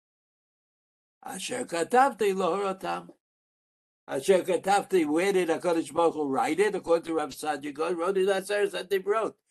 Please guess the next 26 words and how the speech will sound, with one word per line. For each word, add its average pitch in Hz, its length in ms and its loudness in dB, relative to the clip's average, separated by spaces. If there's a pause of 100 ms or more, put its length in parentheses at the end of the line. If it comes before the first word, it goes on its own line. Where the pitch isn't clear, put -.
(280)
He 160 100 -2
didn't 214 300 -2
write 180 380 2
all 190 340 6
of 170 140 2
the 156 100 0
mitzvot 135 680 -4
down, 127 360 -8
but 143 300 -8
you 170 240 -6
could 240 460 -2
derive 151 640 0
or 139 140 -2
remember 156 640 -4 (420)
or 151 180 0
connect 175 640 -4
all 196 280 6
of 170 100 2
those 165 280 0
mitzvot, 156 520 -6
whichever 175 480 -2 (180)
is 151 300 -6
true 202 260 2
about 156 360 -2
Moshe 156 260 -4
Rabbeinu, 147 680 -4